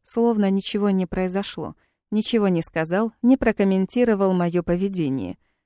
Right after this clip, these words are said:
И меня это поначалу смутило, даже заставило насторожиться — но затем я пришла к мысли, что так даже лучше. Мой план сработал.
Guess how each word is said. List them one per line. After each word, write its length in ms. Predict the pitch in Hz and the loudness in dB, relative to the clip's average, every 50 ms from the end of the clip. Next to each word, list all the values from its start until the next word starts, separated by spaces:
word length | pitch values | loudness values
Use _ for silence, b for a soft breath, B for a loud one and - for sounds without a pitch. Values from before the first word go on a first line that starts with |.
| _ _ _ - | _ _ _ 4
И 60 | 262 | 6
меня 400 | 254 247 233 220 220 220 208 196 | 6 8 8 6 6 6 4 2
это 160 | - - 180 | 2 0 -2
поначалу 560 | - 180 175 175 175 - - - 202 190 180 | -2 -2 -2 -2 -2 -4 -2 -2 -2 0 -2
смутило, 760 | 175 - - 180 175 175 - - - 285 269 214 170 147 147 - _ - | -2 -2 -2 -2 -2 -4 -4 -4 -2 0 0 0 0 -2 -4 -6 _ -6
даже 280 | - 165 170 160 165 160 | -2 0 0 0 0 0
заставило 540 | 165 165 165 - - 165 160 165 160 160 | 0 -2 -2 -2 -2 -2 0 0 0 0
насторожиться — 880 | 160 160 160 - - 160 160 165 170 170 185 220 233 - - - 165 - _ _ _ _ _ | 0 0 -2 -4 -4 -4 -2 -2 0 0 0 0 0 -2 -2 -4 -4 -6 _ _ _ _ _
но 160 | - 233 247 | 2 2 4
затем 380 | 240 233 233 226 - - 285 269 | 4 4 2 2 2 2 4 4
я 180 | 240 202 214 202 | 4 2 0 0
пришла 460 | - 180 196 190 - - 208 208 208 | -2 -2 -6 -4 -2 -2 -2 -2 -2
к 80 | - | 0
мысли, 480 | - 208 226 254 262 - 214 202 202 202 | 0 2 2 2 2 0 0 0 0 0
что 300 | 196 - - - 190 190 | -2 -4 -6 -4 -6 -4
так 340 | - - 214 214 196 196 185 | -2 -2 -2 -2 -2 -2 -2
даже 340 | 190 190 190 180 190 208 226 | 0 0 0 0 0 0 2
лучше. 520 | 262 277 226 - - - - - - - _ _ _ _ _ _ - | 2 2 0 0 -2 -4 -6 -8 -10 -14 _ _ _ _ _ _ 2
Мой 280 | 214 214 220 214 208 208 | 4 6 8 8 6 4
план 420 | - 226 220 220 208 208 202 - - | 2 2 2 4 4 2 2 0 -4
сработал. 840 | - - - 220 226 240 226 196 175 151 - - 131 85 87 | -6 -4 0 2 2 2 2 2 0 0 -2 -4 -8 -10 -10